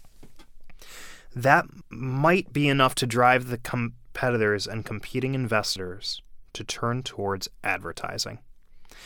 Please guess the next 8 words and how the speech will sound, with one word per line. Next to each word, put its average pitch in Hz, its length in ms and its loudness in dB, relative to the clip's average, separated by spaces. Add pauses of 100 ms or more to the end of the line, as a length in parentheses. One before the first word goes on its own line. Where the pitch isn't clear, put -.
(200)
That 123 220 6 (100)
envy, 139 480 2 (800)
that 107 260 0
agitation, 117 840 0 (640)
and 123 340 2 (120)
the 135 60 0
desire 127 540 4
to 113 480 -2